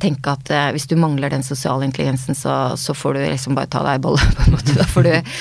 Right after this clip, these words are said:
da må, da må du håndtere det. Eh, men, men, eh, samtidig så er det nok en periode nå litt, eh,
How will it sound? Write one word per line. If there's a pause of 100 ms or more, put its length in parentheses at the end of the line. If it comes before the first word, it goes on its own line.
(200)
da (220)
må,
da
må
du
håndtere
det. (640)
Eh, (340)
men, (260)
men,
eh,
samtidig
så
er
det
nok (400)
en (100)
periode
nå
litt,
eh,